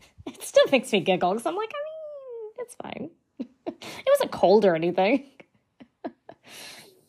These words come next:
But, right, like, we make mistakes as moms. And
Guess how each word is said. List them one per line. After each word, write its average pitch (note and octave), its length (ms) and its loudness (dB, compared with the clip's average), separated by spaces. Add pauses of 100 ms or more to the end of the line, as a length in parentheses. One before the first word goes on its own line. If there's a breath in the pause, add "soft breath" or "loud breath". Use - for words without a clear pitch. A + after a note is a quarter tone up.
(540 soft breath)
But, E4 200 0
right, E4 300 2
like, D4 140 0
we D4+ 680 2
make A3+ 220 0
mistakes A#3+ 520 -2 (240)
as G3 260 -2
moms. - 460 -4 (100)
And F#3+ 520 -2